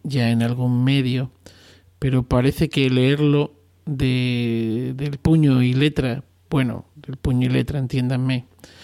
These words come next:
de Leticia Costas, pues, eh, fue mucho más demoledor. Ella decía,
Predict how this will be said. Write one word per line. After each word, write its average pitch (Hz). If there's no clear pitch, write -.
de 127
Leticia 127
Costas, 139
pues, -
eh, 113
fue 127
mucho 127
más 123
demoledor. 117
Ella 143
decía, 135